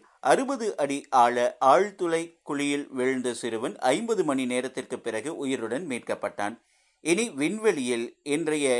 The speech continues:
நிகழ்வுகளை காணலாம். ஆயிரத்தி தொள்ளாயிரத்தி எழுபத்தி இரண்டாம் ஆண்டு பூமியின் வளங்களை ஆராய்வதற்கான முதலாவது செயற்கைக்கோளை அமெரிக்கா விண்வெளிக்கு அனுப்பியது.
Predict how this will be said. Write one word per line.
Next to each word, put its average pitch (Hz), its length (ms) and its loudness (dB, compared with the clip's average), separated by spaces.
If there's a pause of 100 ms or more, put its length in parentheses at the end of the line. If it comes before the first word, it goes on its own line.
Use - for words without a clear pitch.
(120)
நிகழ்வுகளை 120 640 -2
காணலாம். 107 480 0 (640)
ஆயிரத்தி 208 640 6 (240)
தொள்ளாயிரத்தி 139 680 2 (260)
எழுபத்தி 180 600 0
இரண்டாம் 135 520 2
ஆண்டு 110 200 -4 (460)
பூமியின் 233 540 2 (140)
வளங்களை 156 560 4 (200)
ஆராய்வதற்கான 123 920 2 (100)
முதலாவது 175 680 4
செயற்கைக்கோளை 127 760 -2 (260)
அமெரிக்கா 127 540 2 (160)
விண்வெளிக்கு 135 680 -2 (120)
அனுப்பியது. 113 680 -4